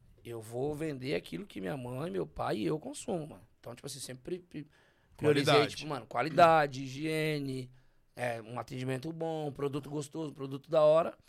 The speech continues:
Speaker 1: pra poder ter um, um, um conceito, né, mano? Então foi dando certo, foi vingando e foi. E graças a Deus a gente tá até hoje. Hoje eu só tô com essa padaria que é a matriz, é a primeira,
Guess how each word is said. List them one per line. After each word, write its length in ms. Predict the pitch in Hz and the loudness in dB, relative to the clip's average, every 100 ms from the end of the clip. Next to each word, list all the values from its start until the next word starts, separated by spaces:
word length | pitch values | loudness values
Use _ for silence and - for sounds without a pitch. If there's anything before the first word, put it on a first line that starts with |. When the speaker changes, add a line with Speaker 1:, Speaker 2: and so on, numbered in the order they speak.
| _ _ _ - | _ _ _ -6
Speaker 1:
pra 100 | 147 | -4
poder 280 | 170 151 | -4 -4
ter 260 | 151 151 160 | -4 -4 -4
um, 400 | 196 220 220 208 | -6 -8 -10 -10
um, 360 | - 165 147 127 - _ _ _ | -8 -6 -6 -10 -16 _ _ _
um 80 | 135 | -6
conceito, 520 | 127 196 - 285 240 | -2 -2 0 -2 0
né, 140 | 175 175 | 0 0
mano? 220 | 175 104 _ _ _ _ - | 0 -4 _ _ _ _ -10
Então 260 | 131 143 | -4 -2
foi 120 | 139 151 | 0 2
dando 160 | 175 | 2
certo, 400 | - 277 196 - _ | 4 6 6 2 _
foi 160 | - | -12
vingando 560 | 123 156 139 131 143 202 | -8 -6 -4 -2 -2 -4
e 40 | 254 | -6
foi. 320 | 185 180 196 _ _ _ - | -4 -4 -6 _ _ _ -16
E 60 | 131 | -6
graças 280 | 135 131 | -4 -2
a 60 | 175 | -2
Deus 180 | 165 160 | -2 -4
a 20 | |
gente 100 | 170 | -4
tá 100 | - | -4
até 200 | 180 226 | -2 0
hoje. 200 | 240 156 | 2 2
Hoje 140 | 147 151 | -2 -6
eu 60 | |
só 160 | - 151 | -8 -8
tô 140 | 170 | -8
com 160 | - 165 | -6 -4
essa 160 | 170 - | -4 -6
padaria 240 | 147 143 | -6 -6
que 80 | - | -4
é 20 | |
a 40 | |
matriz, 340 | 135 127 - 147 | -4 -4 -6 -6
é 40 | |
a 60 | 123 | -6
primeira, 400 | 117 120 135 | -6 -6 -6